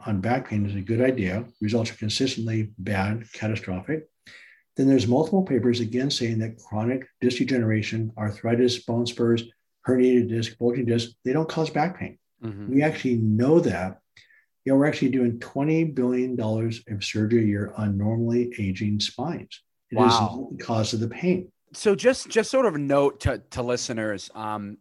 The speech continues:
Speaker 2: some of the conversation that, that we're having right now will be hyper-tuned to dealing with chronic pain. Some of it, as, as David alluded to a moment ago, will just be sort of general notes for improving your quality of life overall.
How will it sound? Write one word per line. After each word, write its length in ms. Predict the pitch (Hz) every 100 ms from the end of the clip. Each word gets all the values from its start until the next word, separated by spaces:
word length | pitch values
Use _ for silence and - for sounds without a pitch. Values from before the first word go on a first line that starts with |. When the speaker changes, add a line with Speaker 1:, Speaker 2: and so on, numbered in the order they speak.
| -
Speaker 2:
some 300 | - 214 240
of 60 |
the 60 | 220
conversation 640 | 190 175 165 156 147 147
that, 400 | 127 120 110 120
that 160 | 120 117
we're 120 | 120
having 320 | 120 120 120
right 180 | 117 113
now 320 | 117 110 104 - -
will 240 | 139 175
be 100 | 170
hyper-tuned 560 | 147 143 135 127 139 123
to 60 |
dealing 260 | 117 120 113
with 160 | 110
chronic 320 | - 110 107 -
pain. 240 | 110 104
Some 200 | - 202
of 120 | 220
it, 160 | 165 147 - -
as, 200 | 127 -
as 180 | 131
David 240 | 120 135 120
alluded 260 | 117 123
to 80 | 110
a 40 | 110
moment 220 | 113 110
ago, 340 | 110 107 101 - -
will 100 | 143
just 220 | 151 233
be 80 | 226
sort 240 | 190 190
of 100 | 151
general 400 | 107 139 135 143
notes 360 | 123 120 120 123
for 180 | - 113
improving 640 | 107 - 127 120 113 110 - -
your 120 | 127
quality 340 | - 120 113
of 80 | 110
life 240 | 107 107 113
overall. 640 | 107 104 107 113 117 117